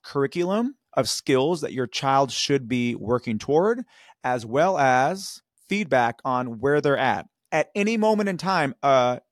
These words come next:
parent should be able to look and see where their child is in relation to either finishing that level or what they need to accomplish in order to move up to the next level.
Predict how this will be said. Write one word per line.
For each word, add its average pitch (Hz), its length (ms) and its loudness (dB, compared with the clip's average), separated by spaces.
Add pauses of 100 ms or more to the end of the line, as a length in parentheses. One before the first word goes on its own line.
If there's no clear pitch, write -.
parent 196 280 -2
should 143 160 -2
be 147 160 4
able 139 200 2
to 123 520 -2 (200)
look 147 240 0
and 185 120 -2
see 165 420 -2 (320)
where 127 480 0
their 175 160 0
child 143 460 0
is 156 580 -2 (380)
in 131 340 0
relation 131 420 0
to 131 220 0
either 127 400 0 (140)
finishing 160 400 0
that 196 180 0
level 233 480 4 (420)
or 139 160 2
what 147 220 0
they 143 140 2
need 135 340 0
to 127 600 -2 (260)
accomplish 185 760 -4 (140)
in 156 120 -6
order 139 200 -4
to 131 100 -12
move 127 220 -6
up 160 160 0
to - 80 -20
the 175 80 -10
next 185 240 -8
level. 233 400 -2